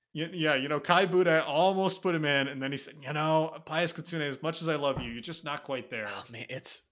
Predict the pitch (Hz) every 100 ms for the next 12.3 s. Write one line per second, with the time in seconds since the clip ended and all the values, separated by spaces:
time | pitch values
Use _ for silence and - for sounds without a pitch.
0 | - 127 143 139 120 - 180 185 - 151
1 | 135 123 117 113 120 - _ 120 139 117
2 | 95 113 _ _ _ _ 123 110 - 107
3 | 95 92 - 120 110 92 92 90 92 95
4 | 92 98 _ _ _ - 123 135 - 117
5 | - 117 110 107 - 110 110 - 113 -
6 | 110 98 95 110 98 - 127 120 107 104
7 | 107 104 104 104 101 98 - 107 98 95
8 | 104 107 98 101 - 135 156 160 135 120
9 | 117 113 113 107 107 - 123 110 104 101
10 | 104 98 101 98 107 _ _ _ 123 131
11 | 135 - 113 101 98 _ - - - -
12 | 180 160 -